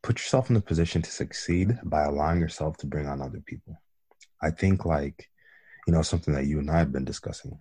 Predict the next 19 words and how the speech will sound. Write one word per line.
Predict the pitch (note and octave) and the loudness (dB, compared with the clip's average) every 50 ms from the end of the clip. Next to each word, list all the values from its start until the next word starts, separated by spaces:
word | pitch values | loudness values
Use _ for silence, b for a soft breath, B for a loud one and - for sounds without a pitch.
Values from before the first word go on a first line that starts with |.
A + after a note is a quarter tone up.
| - - - | -8 -4 -4
at | D#2+ - | -4 -2
some | - - G#2 G#2 G2+ G2 | 0 2 4 4 4 2
point, | - G#2+ A2+ G#2+ E2+ - - _ _ _ _ _ _ - - - - | 2 0 2 2 0 -2 -6 _ _ _ _ _ _ -10 -6 -2 2
we're | - F2 E2 | 2 2 2
gonna | E2+ F2 E2+ E2 D#2 D2+ D2 D2 | 2 2 2 2 2 0 -2 -4
have | C#2+ - - D#2 D#2 D#2+ - - | -6 -4 -2 -2 -2 -2 -4 -6
to | - D#2 D2+ C#2+ C#2 C#2 C#2 D2 - _ B B B B B | -4 -2 -2 -2 -2 -4 -6 -8 -10 _ B B B B B
bring | - E2 D#2+ D#2+ | 0 0 2 2
on | D#2 D2+ | 2 0
more | D2+ D2+ D2 D2 | 0 -2 -4 -4
people, | - - - - - - - - - _ _ _ _ _ _ - | -2 -2 -2 -2 -2 -6 -12 -12 -16 _ _ _ _ _ _ -2
right? | - D#2+ F2+ - E3 - - _ _ _ _ _ _ _ _ - | 2 2 2 2 0 -6 -20 _ _ _ _ _ _ _ _ -4
And | - F#2 F2+ | 0 2 2
it's | F2 E2 - - | 2 0 0 0
like, | D#2+ D#2 D2+ D2 D2 C#2+ - - - _ _ _ _ _ _ - - F2+ | 0 0 2 0 -2 -4 -8 -14 -20 _ _ _ _ _ _ -6 -4 -2
because | - E2+ E2 - - G2+ F#2+ F#2+ | 0 0 -2 0 0 0 2 2
of | F2 D#2+ | 2 2
that | E2 D#2 D2+ | 0 0 0
awareness, | D2 C#2 C#2+ D2+ E2+ F#2+ G2 F2 D2 C#2 C#2 | -2 -2 -2 -2 0 2 2 2 0 -2 -6